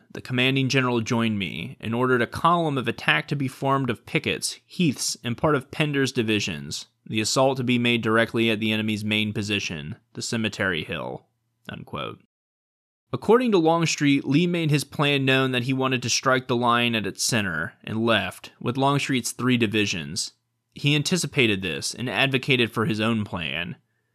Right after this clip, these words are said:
He told Lee that his scouts had reconnoitered the Federal line all night and morning, and his corps should pass around their left flank,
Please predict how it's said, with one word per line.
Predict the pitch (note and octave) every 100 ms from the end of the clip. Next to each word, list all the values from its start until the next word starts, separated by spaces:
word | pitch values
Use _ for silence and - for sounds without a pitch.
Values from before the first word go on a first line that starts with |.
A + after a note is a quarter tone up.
| _
He | - C3+
told | E3+ F#3 D3+
Lee | D3+ D3+
that | C#3 C3
his | B2+
scouts | - C3+ B2+
had | C3+ A2+
reconnoitered | B2 A#2+ C3 B2+ A#2+ A#2+
the | A2
Federal | - C3 A#2+ A2
line | A2+ A2+ A2+
all | G#2+ A#2
night | G#2+ A2 G#2
and | G2+
morning, | G#2+ A2 G2+ F2+ F#2+ - _
and | G2+ G#2+
his | A#2
corps | - E3 D#3
should | - C3
pass | - B2+ C3
around | A#2+ A#2+ A#2 A#2
their | A2 G#2
left | G2 G2
flank, | - A#2+ G#2 D#2+ -